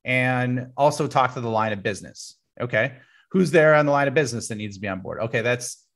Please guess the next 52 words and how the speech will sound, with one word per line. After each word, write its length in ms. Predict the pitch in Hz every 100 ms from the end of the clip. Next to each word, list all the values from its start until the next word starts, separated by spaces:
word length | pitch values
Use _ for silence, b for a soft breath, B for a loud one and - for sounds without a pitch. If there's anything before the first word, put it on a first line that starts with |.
| _
that's 260 | 123 127 127
Jenny 240 | 139 123
Smith. 260 | 120 120 90 85
Okay. 160 | 123
We 80 | 120
gotta 160 | 127 127
get 140 | 127
Jenny 180 | 131 127
Smith. 240 | 127 101
Okay. 400 | 104 101 123 143 b b b -
And 100 | -
so 120 | 180
basically 280 | 214 220 196
you 80 |
walk 320 | 143 139 151 -
through 180 | 175
it 100 | 175
step 260 | - 139 131
by 160 | 147 156
step. 480 | - 127 170 - _ _ b b b b
And 180 | 156 160
what 200 | 226 233
you're 100 | 254
trying 280 | - 190 196
to 80 |
do 180 | 143 165
is 180 | 147 -
set 260 | 170 165 165
up 160 | 147 -
a 80 |
reverse 480 | 131 139 117 151 156
close 580 | - - 143 156 190 226
to 120 | -
implementation. 720 | 147 147 135 117 113 131 - - _ _ _ _ b b b
So 380 | - 180 160 -
you're 160 | 175
mapping 580 | 151 147 151 190 214 208
the 100 | 190
dates 460 | 135 135 170 214 -
that 220 | 160 123
they 120 | 151
need 180 | 180 165
to 60 | 135
go 180 | 147
through 200 | 151 180
with 180 | 147 131
their 200 | 139 156
process. 800 | 156 127 135 - 233 254 - - _ _ -
What 180 | 160
you're 60 | 185
gonna 320 | 123 175 214
do, 600 | 147 135 151 190 240 247